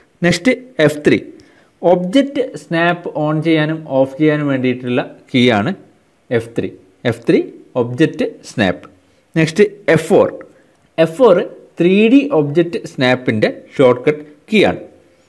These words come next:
നെക്സ്റ്റ് വൺ എഫ് ഫൈവ്. ഇമ്പോർട്ടൻ്റ് ആയിട്ടുള്ള ഒരു ഫങ്ഷണൽ ഷോർട്ട് കട്ട് കീ ആണ് എഫ് ഫൈവ്. ഐസോപ്ലെയിനുകൾ തമ്മിൽ സ്വിച്ച് ചെയ്യാൻ വേണ്ടിയിട്ടാണ്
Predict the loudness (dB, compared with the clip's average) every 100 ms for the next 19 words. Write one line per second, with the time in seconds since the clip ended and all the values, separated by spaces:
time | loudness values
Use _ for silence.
0 | _ -20 _ _ -2 -2 4 2 2 -6
1 | 0 0 2 2 2 -2 -16 -20 _ -4
2 | 2 4 4 4 4 4 0 0 0 -2
3 | -4 -16 -6 -4 -2 -4 -4 -2 -2 0
4 | 0 -2 0 2 2 -2 -2 -2 2 2
5 | 4 2 -4 -16 _ _ -2 0 -2 4
6 | 4 4 2 2 2 0 0 -2 -2 -6
7 | -8 -20 -10 -4 -4 -2 0 2 2 2
8 | 2 0 2 0